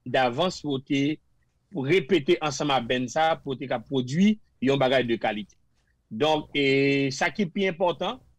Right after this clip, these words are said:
c'est que yo, yo représenté. Par contre, peut-être que ça, c'est choix, ça, yo fait. Malheureusement, si vous avez chance de participer dans la conférence de presse que tu fait, moi, t'as demandé peut-être qui ça, c'est choix, ça, parce que si nous prenons moun, nous fêté de deux cent dix-huitième anniversaire drapeau,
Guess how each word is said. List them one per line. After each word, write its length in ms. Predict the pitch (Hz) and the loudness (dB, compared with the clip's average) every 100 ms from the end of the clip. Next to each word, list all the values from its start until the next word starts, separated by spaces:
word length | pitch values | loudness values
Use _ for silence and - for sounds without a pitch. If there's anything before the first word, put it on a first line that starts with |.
| _ _ | _ _
c'est 200 | - 151 | -8 -8
que 420 | 135 156 156 151 | -4 -2 -2 -2
yo, 600 | 151 139 160 175 170 165 | -4 -2 0 2 2 0
yo 260 | 156 160 170 | 0 0 2
représenté. 880 | 185 196 175 202 170 185 - 160 139 _ _ _ _ _ - 139 | 2 0 -2 -2 -2 -6 -4 -6 -8 _ _ _ _ _ -4 0
Par 120 | 202 | 2
contre, 180 | 220 170 | 2 0
peut-être 200 | 196 190 | -2 -4
que 80 | 196 | -2
ça, 160 | 190 156 | -2 0
c'est 180 | 175 | -2
choix, 300 | 147 - 180 | -2 0 0
ça, 200 | 165 160 | 2 0
yo 140 | 143 139 | 0 -4
fait. 320 | - 196 254 151 | -4 -4 -4 -4
Malheureusement, 500 | 147 165 165 151 147 | -4 -2 -4 -6 -8
si 180 | 151 | -6
vous 60 | 147 | -4
avez 180 | 147 147 | -2 -2
chance 260 | 139 151 | -2 -6
de 40 | - | -4
participer 420 | 143 139 135 147 | -6 -6 -6 -2
dans 100 | 139 | -2
la 40 | |
conférence 460 | 135 143 151 139 127 | -2 -4 0 0 0
de 80 | 139 | -2
presse 300 | - 139 - | 0 -2 0
que 120 | 139 | -2
tu 140 | 147 | -2
fait, 180 | 139 139 135 127 - - _ _ - | -2 2 4 2 -2 -20 _ _ -4
moi, 280 | 131 135 135 | 0 2 2
t'as 160 | 156 - | 0 -2
demandé 220 | 143 143 131 | -2 2 0
peut-être 380 | 135 127 135 | 0 -8 -10
qui 120 | - 131 | -10 -4
ça, 120 | 131 | -4
c'est 160 | - | -2
choix, 280 | 131 - 139 | -4 2 2
ça, 160 | 131 185 | 2 0
parce 220 | 151 139 | 2 0
que 100 | 151 | -2
si 180 | 135 156 | -4 0
nous 80 | 156 - _ | -2 -2 _
prenons 240 | 180 190 | 0 2
moun, 500 | 180 190 214 170 135 120 _ _ _ | 4 4 4 2 -4 -8 _ _ _
nous 140 | 143 139 | -4 -4
fêté 320 | - 156 156 | -4 -4 -2
de 120 | 139 | -2
deux 260 | 131 123 170 | -4 0 0
cent 180 | - 156 | 2 -2
dix-huitième 640 | 143 143 147 135 180 151 | -2 -6 -8 0 2 2
anniversaire 520 | 143 143 143 139 139 127 | 2 2 2 2 0 2
drapeau, 500 | 139 135 - 147 | 4 2 0 -4